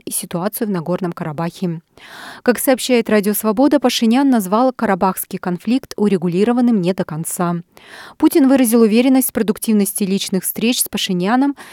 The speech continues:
несмотря на поддержание между двумя лидерами регулярных телефонных контактов.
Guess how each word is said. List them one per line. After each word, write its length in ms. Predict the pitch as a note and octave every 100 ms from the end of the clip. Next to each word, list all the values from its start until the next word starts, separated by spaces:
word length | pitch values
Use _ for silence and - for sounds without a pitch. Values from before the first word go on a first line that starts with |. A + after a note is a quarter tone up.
| - -
несмотря 360 | B3 C4 C4 E4
на 100 | D#4+
поддержание 680 | G#3+ F#3 - G3+ B3 C4
между 280 | B3 B3 A3
двумя 320 | A3 A#3 A#3
лидерами 440 | A3 A3+ A3 G#3+ G#3+
регулярных 600 | G3+ F3 E3 F3 A3+ -
телефонных 540 | F#3 F#3 F3+ F3+ F#3
контактов. 640 | E3+ D#3+ E3 - F#3+ -